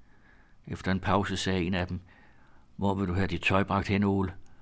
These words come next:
Michael skal nok besørge det for dig." Ole nævnede stedet. Den anden karl vedblev:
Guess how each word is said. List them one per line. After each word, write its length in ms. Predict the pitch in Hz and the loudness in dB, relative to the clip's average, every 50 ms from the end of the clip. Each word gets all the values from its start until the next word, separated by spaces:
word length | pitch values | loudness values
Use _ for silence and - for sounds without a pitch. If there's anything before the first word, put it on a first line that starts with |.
| - - - - - - - | -20 -20 -20 -20 -20 -18 -14
Michael 400 | - 90 - - - 92 95 101 | -12 -10 -6 -2 2 2 2 2
skal 180 | 98 - - 85 | 0 0 -2 0
nok 180 | 92 95 95 - | 0 0 -2 -4
besørge 380 | 92 87 - 98 85 67 92 | -4 -2 -2 0 0 -2 -2
det 100 | 90 90 | -4 -4
for 160 | - 92 95 | -4 -2 -2
dig." 120 | 95 95 90 - - - - - - - - - - - - - - - - - - - - - - - | -2 -2 -4 -6 -10 -20 -20 -20 -20 -20 -20 -20 -20 -20 -20 -20 -20 -20 -20 -20 -20 -20 -20 -20 -20 -12
Ole 300 | - - 95 95 95 98 | -6 -2 -2 0 0 0
nævnede 320 | 92 90 90 90 90 95 92 | 0 0 0 2 2 0 0
stedet. 460 | - - - 65 - - - - - - - - - - - - - - - - - - - - - - - - - - - | -2 -2 -4 -4 -4 -6 -8 -10 -14 -18 -20 -20 -20 -20 -20 -20 -20 -20 -20 -20 -20 -20 -20 -20 -20 -20 -20 -20 -12 -8 -4
Den 100 | 87 90 | 0 2
anden 220 | 95 98 104 101 | 2 2 2 0
karl 260 | - 110 92 - 92 | 0 0 0 0 0
vedblev: 420 | 95 95 90 92 98 90 - - | 0 0 0 0 0 0 -2 -2